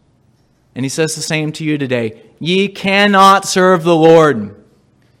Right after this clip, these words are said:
You have no ability in yourself to heed this command, and yet it remains a command to break up your fallow ground.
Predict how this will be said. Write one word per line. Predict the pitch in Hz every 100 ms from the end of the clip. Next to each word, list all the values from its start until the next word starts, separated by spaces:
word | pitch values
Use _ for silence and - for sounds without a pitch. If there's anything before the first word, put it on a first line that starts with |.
| _ _ _ _ _
You | 139 180
have | 175 185 214 208
no | 214 214
ability | 208 196 214 196 156 110 110 _ _ _ _ _ _ _
in | - 139
yourself | 139 - 156 147 117 - - _ _ _ _ _ _
to | _
heed | 127 - 165 156 151 113 -
this | 127 127 -
command, | - - 135 151 151 139 139 - _ _ _
and | 147 170 170
yet | 147 160 214 254 - - - _ _ _ -
it | 139
remains | 143 131 120 127 143 143 139 135 - - _ _ _ _ _ _ _ -
a | 101
command | - 101 95 95 104 107 98 95 - _ _ _ _ _ _ _ _ _ _ _ _ _ _ _ _
to | 98
break | 113 120 127
up | 120 -
your | 104
fallow | 113 104 101
ground. | 101 101 113 101 101